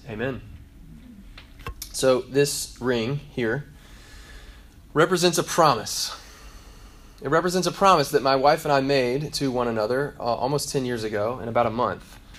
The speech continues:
Almost ten years ago, we stood up before God and before our friends and before our families, and we said, "Nothing will separate us. Nothing will separate us but death.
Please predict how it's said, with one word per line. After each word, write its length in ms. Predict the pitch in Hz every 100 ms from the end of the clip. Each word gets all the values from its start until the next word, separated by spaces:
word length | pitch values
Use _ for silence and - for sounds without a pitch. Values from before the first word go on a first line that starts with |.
| - - -
Almost 360 | 175 240 240
ten 120 | 254
years 200 | 254 254
ago, 180 | 202 156
we 100 | 156
stood 240 | 156 - 240
up 140 | 208
before 300 | 175 - 165
God 440 | 151 196 208 208
and 140 | 196 156
before 460 | 147 160 156 147
our 120 | 139 135
friends 480 | - 202 208 190
and 80 | 156
before 360 | 135 131 156 139
our 120 | 123
families, 840 | - - 190 196 196 190 180 160
and 120 | 147
we 100 | 165
said, 580 | 156 - 202 170 131 120 - - - -
"Nothing 580 | 123 151 190 196 202 185
will 100 | 170
separate 480 | 180 165 123 110
us. 500 | - - - - - - - - - - - - - - - - - - -
Nothing 400 | 135 160 185 202
will 80 | 175
separate 420 | 170 156 143 120
us 140 | 113 -
but 160 | 101
death. 260 | 101 82